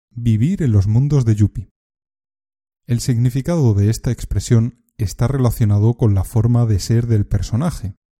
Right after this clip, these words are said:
Cuando alguien vive en los mundos de Yupi,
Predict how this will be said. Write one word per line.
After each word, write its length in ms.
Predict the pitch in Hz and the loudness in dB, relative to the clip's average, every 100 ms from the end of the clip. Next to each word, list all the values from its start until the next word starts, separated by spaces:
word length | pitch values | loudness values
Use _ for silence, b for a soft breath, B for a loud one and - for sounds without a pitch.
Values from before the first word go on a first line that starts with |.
| _ _ _ _ _ - | _ _ _ _ _ -4
Cuando 480 | 104 104 101 101 | -2 2 2 4
alguien 680 | 120 160 160 151 139 139 _ - | 2 0 -2 0 -2 -6 _ -14
vive 600 | 110 156 190 147 107 101 | -4 -2 0 2 2 2
en 140 | 101 | 2
los 200 | 98 - | 0 0
mundos 360 | 113 135 123 107 | 0 4 2 2
de 80 | |
Yupi, 460 | 104 165 - 104 | 2 0 0 -4